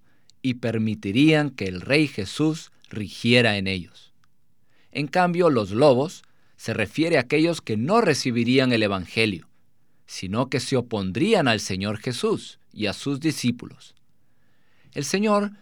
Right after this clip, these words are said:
dijo que sus apóstoles serían entregados a los sanedrines y azotados en las sinagogas. Es sorprendente que aquí el Señor llama lobos a los del Sanedrín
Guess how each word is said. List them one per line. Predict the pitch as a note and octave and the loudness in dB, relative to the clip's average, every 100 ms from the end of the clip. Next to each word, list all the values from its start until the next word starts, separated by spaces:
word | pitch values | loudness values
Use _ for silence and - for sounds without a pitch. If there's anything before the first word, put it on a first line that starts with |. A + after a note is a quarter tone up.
| - | -6
dijo | D#3 F3 E3+ D#3 | -4 -2 -2 -2
que | B2 | -2
sus | G#3 G#3 | -4 -4
apóstoles | C3+ - D3+ - B2+ B2+ C3+ | -4 2 2 2 -4 -4 -4
serían | - A#2 D#3+ D3+ | -2 2 2 4
entregados | B2+ A#2+ G2+ G2 C3 D#3 D#3 - | 2 0 -2 2 6 8 6 2
a | A#2+ | 0
los | B2+ | -2
sanedrines | C3+ C3+ C#3+ F#3 D#3+ - - - - _ _ _ | -2 -2 -2 -2 -2 -4 -10 -20 -20 _ _ _
y | G#2+ | -2
azotados | G#2+ - F#2+ - C#3+ D#3 D#3 C3+ - | -2 -2 -8 -2 2 4 2 -2 -8
en | A#2+ A#2 | -4 -2
las | G#2 | -2
sinagogas. | - C3+ A2 G2+ A2 F2+ - - - _ _ _ _ _ _ _ _ _ - | -4 -2 -2 0 -2 -2 -12 -20 -20 _ _ _ _ _ _ _ _ _ -12
Es | G#2 | -10
sorprendente | - C3 B2 C#3 C3 A2 C3+ C#3 D3 C#3+ | -2 -2 0 0 0 2 2 2 -2 -2
que | A#2 | -2
aquí | - D#3+ | 0 -2
el | F3 | -2
Señor | - A#2+ B2+ D#3+ G#2+ | -2 0 2 0 0
llama | B2 D#3 C#3 | 0 2 2
lobos | G#2 B2 A3+ G#2 G2+ - - - _ | 2 4 4 2 -4 -8 -18 -20 _
a | F#2 | -6
los | F#2 G2 F2+ | -4 -4 -2
del | G#2+ | -2
Sanedrín | - G#2 G2 F#2+ F#3+ B3 G2 | 0 -2 0 0 0 0 -2